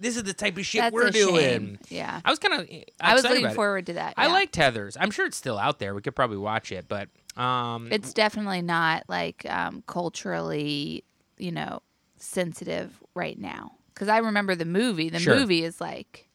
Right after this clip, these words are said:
Speaker 1: But
Speaker 2: you
Speaker 1: this one
Speaker 2: know.
Speaker 1: is, like, a bunch of, I think it's, like, they've made it, like, a queer group of friends. Like, you know what I mean? Like,
Speaker 2: Uh-huh.
Speaker 1: uh, that's how they're kind of updating it. It's not just,
Speaker 2: So they
Speaker 1: like
Speaker 2: updated it by making the villains queer
Speaker 1: I think
Speaker 2: and
Speaker 1: so.
Speaker 2: by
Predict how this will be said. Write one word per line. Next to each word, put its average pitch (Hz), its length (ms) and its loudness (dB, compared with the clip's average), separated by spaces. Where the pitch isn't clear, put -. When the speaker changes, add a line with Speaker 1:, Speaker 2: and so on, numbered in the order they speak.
Speaker 1:
But 151 120 2
Speaker 2:
you 190 120 8
Speaker 1:
this 160 80 4
one 262 160 6
Speaker 2:
know. 233 80 4
Speaker 1:
is, 180 80 -2
like, 135 400 2
a 143 80 0
bunch 139 280 2
of, 139 60 2
I 123 80 -2
think 262 220 -2
it's, 156 120 -4
like, 160 140 0
they've 131 180 0
made 139 240 4
it, 135 120 -2
like, 120 200 -2
a 113 100 2
queer 135 480 -2
group 120 300 -2
of 107 100 -2
friends. 98 720 -6
Like, 104 160 -8
you 120 80 -6
know 117 80 -4
what 113 100 -4
I 113 80 -6
mean? 113 320 -8
Like, 110 180 -2
Speaker 2:
Uh-huh. 180 140 0
Speaker 1:
uh, 107 400 -2
that's 117 220 -4
how 120 100 0
they're 110 100 -2
kind 120 160 -4
of 101 100 -6
updating 151 460 0
it. 165 140 0
It's - 220 -8
not 107 240 -2
just, 107 160 -6
Speaker 2:
So 220 60 4
they 208 200 6
Speaker 1:
like 208 160 6
Speaker 2:
updated 202 320 0
it 190 140 0
by 185 140 6
making 180 560 -2
the 170 420 4
villains 170 480 2
queer 170 600 6
Speaker 1:
I 160 60 8
think 226 220 4
Speaker 2:
and 175 100 6
Speaker 1:
so. 196 140 6
Speaker 2:
by 180 260 8